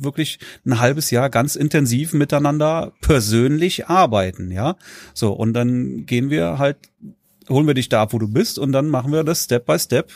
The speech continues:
gehen wir das weiter. Ja, es ist Arbeit, ja, und das, ähm, muss jedem auch klar sein. Aber Arbeit steckst du doch ja wahrscheinlich sowieso rein.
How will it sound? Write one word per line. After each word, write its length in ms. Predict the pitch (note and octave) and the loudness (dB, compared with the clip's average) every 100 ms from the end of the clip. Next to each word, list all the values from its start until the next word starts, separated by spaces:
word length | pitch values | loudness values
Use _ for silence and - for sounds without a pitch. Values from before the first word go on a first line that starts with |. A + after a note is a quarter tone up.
| _ | _
gehen 160 | B2 B2 | -6 -4
wir 80 | C3+ | -2
das 240 | C#3+ - | -4 -2
weiter. 240 | B2 A2+ F#2 | -4 -2 -2
Ja, 260 | G2+ C#3+ | 2 2
es 80 | A3 | 2
ist 160 | - - | -2 -2
Arbeit, 480 | A2 F#2+ F2+ E2 - | -2 0 -2 -8 -12
ja, 220 | A#2+ A#2 F#3 | -4 -2 -2
und 160 | C#3 | -2
das, 300 | C3 C3 - - | -4 -6 -10 -10
ähm, 320 | D#3 D#3+ D#3+ - - - - | -6 -4 -6 -10 -18 -10 0
muss 200 | D#3 - | 0 2
jedem 280 | E3 F3+ D#3+ | 0 2 0
auch 180 | C#3+ | -4
klar 260 | - E3+ D3+ | -2 0 0
sein. 220 | G#2+ F#2 - | 0 -4 0
Aber 340 | B2+ F3 F3+ | 2 4 2
Arbeit 320 | C3 D#3+ F3 | 0 2 0
steckst 340 | - F#3+ - - | 0 -6 -6 -6
du 40 | |
doch 220 | D#3 D#3 D#3 | -6 -4 -2
ja 180 | D3+ - - - | -2 -2 -16 -4
wahrscheinlich 540 | A#2+ A#2 C3+ G#3 G#3+ | -2 0 2 2 2
sowieso 380 | - F3+ D3 D3 | 0 0 2 2
rein. 360 | G#2 F#2 E2+ | 2 0 -2